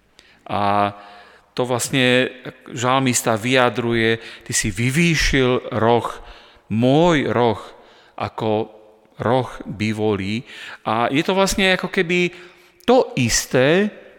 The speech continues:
čo povedal o niekoľko, mnoho rokov neskôr Pavol, ktorý, e, použil tie slova: „Všetko vládzem v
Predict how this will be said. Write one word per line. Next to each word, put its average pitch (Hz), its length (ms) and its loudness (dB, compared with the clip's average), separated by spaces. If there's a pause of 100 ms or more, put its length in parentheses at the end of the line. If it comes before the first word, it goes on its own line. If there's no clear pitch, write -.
čo - 80 -2
povedal 143 800 4 (240)
o 135 160 -2
niekoľko, 151 880 0 (720)
mnoho 120 400 2
rokov 110 380 0 (760)
neskôr 123 640 0
Pavol, 123 560 0
ktorý, 110 460 -4
e, - 20 -14 (1040)
použil 123 640 -2
tie 110 320 -4
slova: 110 560 -4 (340)
„Všetko - 960 -4
vládzem 127 920 0
v - 100 -16